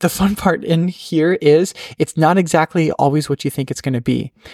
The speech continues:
That nicely renovated house sometimes can sit for a very long time. That really not so great looking house might sell very quickly. But until you actually practice this game, you aren't gonna recognize that you don't actually have a great pulse on the market.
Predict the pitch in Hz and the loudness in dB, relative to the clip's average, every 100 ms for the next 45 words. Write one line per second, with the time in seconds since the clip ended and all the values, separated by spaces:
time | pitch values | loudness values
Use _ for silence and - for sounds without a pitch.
0 | - 131 143 156 160 190 160 156 151 147 | -4 0 2 2 2 2 2 4 2 0
1 | - 175 185 - - 160 - 175 160 - | 2 2 0 -2 2 2 2 -2 -4 -4
2 | 180 165 - 196 - - 143 127 131 139 | -4 -2 -2 -2 -4 -4 -2 0 0 2
3 | 147 139 127 127 - 131 - - _ - | 2 0 -4 -8 -8 -8 -10 -20 _ -20
4 | - - 131 143 180 185 147 160 - 160 | -6 -2 0 2 2 2 2 0 0 2
5 | 147 147 147 - 131 147 - - 143 151 | 4 4 2 0 0 2 0 0 0 0
6 | - 170 131 127 135 131 170 - - - | 2 2 0 -2 -2 -2 -4 -4 -8 -12
7 | _ - - - - 175 170 220 226 262 | _ -20 -20 -6 0 0 0 0 0 0
8 | 165 - 156 - - 135 - 190 - - | -2 -6 -8 -6 -2 -2 -2 -6 -6 -6
9 | 135 135 - 139 156 196 - - - 156 | -6 -6 -4 -2 -2 -2 -4 -14 -2 2
10 | 160 175 - 190 143 143 175 214 175 143 | 4 2 2 4 4 4 2 0 0 0
11 | 131 - 139 - 135 147 147 143 156 131 | -2 -4 -6 -4 0 0 0 -2 0 0
12 | 131 127 120 - 131 - 117 123 135 - | 0 2 0 2 0 0 -2 -2 -2 -2
13 | - | -6